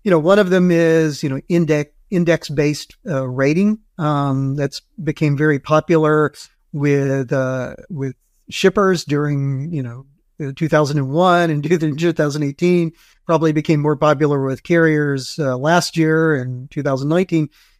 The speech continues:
And, and I think that's part of the point is why I don't think it'll happen is that, you know, to move to, uh, the current kind of, uh, supply demand type, uh, rates to something like an index base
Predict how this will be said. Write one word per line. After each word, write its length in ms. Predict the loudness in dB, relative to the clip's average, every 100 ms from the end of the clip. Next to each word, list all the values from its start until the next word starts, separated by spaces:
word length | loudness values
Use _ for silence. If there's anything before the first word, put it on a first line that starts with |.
| _
And, 160 | -2 0
and 160 | 2 2
I 60 |
think 180 | 2 0
that's 140 | 0
part 180 | 2 2
of 40 | 2
the 60 |
point 280 | 0 0 0
is 120 | 0
why 140 | -2 0
I 60 |
don't 120 | 0
think 140 | -2 -6
it'll 160 | -6
happen 420 | 0 2 4 2 0
is 280 | -2 -2
that, 360 | -2 -2 -2 -4 _ _ _ -6
you 80 | -4
know, 80 | -2
to 140 | -2
move 400 | 2 4 4 2
to, 640 | 0 0 2 0 -4 -6 -10 -4
uh, 300 | -4 -4 -8
the 120 | -10
current 340 | -4 -2 -2 -2
kind 240 | -2 -2 0
of, 280 | -4 -6 -4
uh, 220 | -4 -4 -12
supply 400 | -10 -4 0 0
demand 400 | 0 -2 0 0
type, 260 | -2 -4 -4 _ _ _ _ _ _ -8
uh, 320 | -6 -4 -8 -14 _ -4
rates 440 | 2 2 0 -4
to 140 | -6 -6
something 400 | -2 -2 -2 -2
like 220 | -2 -4
an 60 | -2
index 380 | 0 0 -2
base 580 | -2 0 0 -4 -10 -20